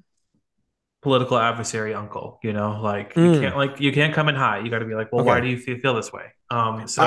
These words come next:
Speaker 2: honestly, I think a lot of people just haven't heard of it.
Speaker 1: Yeah, I think, or
Speaker 2: I
Speaker 1: I
Speaker 2: think
Speaker 1: think, I think a lot of people have heard of it too, and are like, "Okay, everyone likes it, whatever," you know, like, too annoying.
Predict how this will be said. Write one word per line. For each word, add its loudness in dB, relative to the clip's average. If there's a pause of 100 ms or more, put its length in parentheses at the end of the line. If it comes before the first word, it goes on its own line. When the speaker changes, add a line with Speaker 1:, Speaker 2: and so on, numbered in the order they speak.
Speaker 2:
honestly, 6
I 6
think 2
a 8
lot 6
of 4
people 4
just -2
haven't 4
heard 2
of -2
it. -8 (1600)
Speaker 1:
Yeah, 2
I 2
think, -2 (340)
or 4
Speaker 2:
I 6
Speaker 1:
I 6
Speaker 2:
think 4 (120)
Speaker 1:
think, -18 (300)
I 0
think 0
a 6
lot 6
of -4
people -2
have -2
heard -2
of -4
it -2
too, -2
and -8
are 0
like, -2
"Okay, 0
everyone -4
likes -8
it, -6
whatever," -8
you -6
know, -2
like, -2 (220)
too 0
annoying. -2